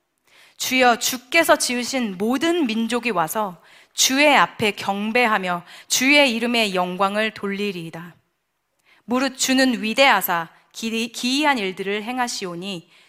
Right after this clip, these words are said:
주만이 하나님이시니이다. 여호와여, 주의 도를 내게 가르치소서.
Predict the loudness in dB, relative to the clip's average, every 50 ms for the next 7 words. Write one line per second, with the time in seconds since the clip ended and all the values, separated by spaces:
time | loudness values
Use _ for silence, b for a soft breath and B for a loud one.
0 | b b -6 -4 -2 0 2 2 2 2 0 -4 -6 -6 -6 -4 -4 -2 -2 0
1 | -2 -2 -4 -4 -6 -8 -8 -10 -10 -10 -12 -12 -14 -16 -20 -20 -20 _ _ _
2 | _ _ _ _ _ _ _ _ b b b b b b b b 2 6 6 8
3 | 8 8 6 6 6 4 2 0 -2 -4 -2 0 2 2 0 0 -2 -4 -2 0
4 | 2 2 2 0 -2 -4 -4 -4 -2 -4 -4 -4 -4 -4 -4 -4 -4 -6 -8 -6
5 | -6 -6 -6 -4 -4 -4 -4